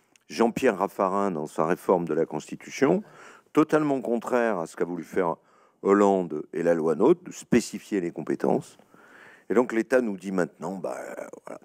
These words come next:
tu prends les routes. » Euh, eh, alors, Premier ministre, hein, les, qui, qui, qui vous dit, euh, « Mais les routes sont dans un mauvais état, on peut plus s'en occuper, faut que tu les prennes. » Je lui dis, « Mais avec quel argent tu, tu me donnes une, une ressource ? » Enfin,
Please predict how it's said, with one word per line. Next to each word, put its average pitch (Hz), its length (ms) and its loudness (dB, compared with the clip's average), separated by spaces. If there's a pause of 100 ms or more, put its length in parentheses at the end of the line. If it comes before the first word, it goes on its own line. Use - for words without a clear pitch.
tu - 100 -18
prends 135 200 2
les 120 80 6
routes. » 123 320 0
Euh, 82 140 -2 (460)
eh, - 200 0
alors, 87 240 -6 (340)
Premier 101 240 4
ministre, 185 400 2
hein, 160 260 -2
les, 95 680 2
qui, 101 220 -4
qui, 92 260 -6
qui - 160 -6
vous 95 160 0
dit, 104 280 0
euh, « 90 140 4 (360)
Mais 95 80 4
les 101 80 8
routes 95 240 2
sont 85 120 -4
dans 82 200 -2
un 80 40 0
mauvais 78 360 2
état, 160 180 4
on 135 80 2
peut 90 100 -2
plus 92 140 -6
s'en 80 180 -4
occuper, 95 320 0
faut - 140 -4
que 87 60 -8
tu - 100 -10
les 92 100 4
prennes. » 135 280 -2 (1400)
Je - 120 -10
lui 104 60 -2
dis, « 98 120 2
Mais 107 100 6
avec 95 200 4
quel 123 160 4
argent 110 320 2
tu, - 220 -14
tu - 160 -16
me 92 140 0
donnes 117 200 4
une, 92 540 0 (500)
une 98 100 2
ressource ? » - 520 0 (340)
Enfin, 123 180 2